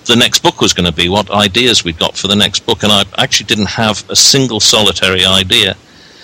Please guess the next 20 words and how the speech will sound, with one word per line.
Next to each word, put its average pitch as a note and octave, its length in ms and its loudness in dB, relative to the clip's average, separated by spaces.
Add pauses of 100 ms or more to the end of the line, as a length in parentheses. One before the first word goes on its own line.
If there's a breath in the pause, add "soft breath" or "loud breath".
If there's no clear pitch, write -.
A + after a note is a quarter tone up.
(340 loud breath)
And A2 120 2
I A#2 140 2 (260)
mentioned B2+ 460 2
the A2+ 120 4
A A2+ 100 2
to A2 160 0
Z A#2+ 240 2
to G#2+ 100 -2
her G2 160 0
as A2 140 2
a A2+ 60 0
joke. A#2 420 0 (1700 loud breath)
And C3 360 2 (880)
within, D3+ 400 2 (1200 loud breath)
uh, A#2+ 140 0
you D3 100 -4
know, A2 260 2
a, - 200 -6
a, - 20 -4 (680)
minutes, - 800 0